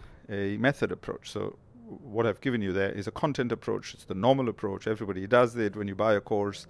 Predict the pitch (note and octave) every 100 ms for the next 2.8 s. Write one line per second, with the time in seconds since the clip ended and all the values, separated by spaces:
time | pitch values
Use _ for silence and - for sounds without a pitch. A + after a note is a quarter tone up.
0 | - - - - - A2 G#2+ G2 - -
1 | G2+ G2+ B2 - G#2+ - G#2+ - - -
2 | - - - A2+ G2 G2+ G2+ F#2+